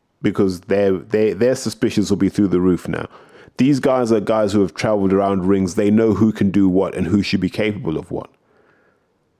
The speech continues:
Are we gonna ask questions of Doctor, Doctor Uz, Usman Adja, whatever his name is? Are we gonna ask questions of him? When will he come out and explain what has happened here?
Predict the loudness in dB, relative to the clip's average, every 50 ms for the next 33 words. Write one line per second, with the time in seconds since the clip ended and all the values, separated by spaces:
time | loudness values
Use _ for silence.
0 | _ _ _ _ _ _ _ _ _ _ _ _ _ _ _ _ _ _ _ _
1 | _ _ _ _ _ _ _ _ _ _ _ _ _ _ _ _ _ _ _ _
2 | _ -2 0 2 4 4 4 2 2 0 0 0 -2 -2 -4 -2 -2 -2 -2 0
3 | 0 0 0 0 0 0 -2 -2 -2 -2 -2 0 0 2 0 0 -2 -4 -8 -12
4 | -16 -18 -20 -10 -4 -4 -4 -4 -2 -4 -4 -2 0 0 0 0 0 -2 -4 -8
5 | -12 -14 -16 _ -4 -2 0 2 2 4 4 4 4 4 2 2 0 -2 _ -20
6 | -20 -20 -20 _ _ _ _ _ _ _ _ -4 -2 -2 -2 -2 0 0 2 2
7 | 2 2 2 2 0 0 0 0 0 2 2 2 2 2 0 0 0 -2 -2 -2
8 | 0 2 2 2 2 0 0 -2 -4 -4 -4 -4 -4 -4 -4 -2 -2 0 0 0
9 | 0 0 0 0 2 2 2 2 2 2 2 0 0 0 0 0 0 0 -2 -2
10 | 0 0 0 0 -2 0 -2 -2 -2 -2 -2 0 0 0 2 0 0 -2 -2 -4
11 | -4 -6 -6 -6 -8 -8 -8 -10 -12 -12 -14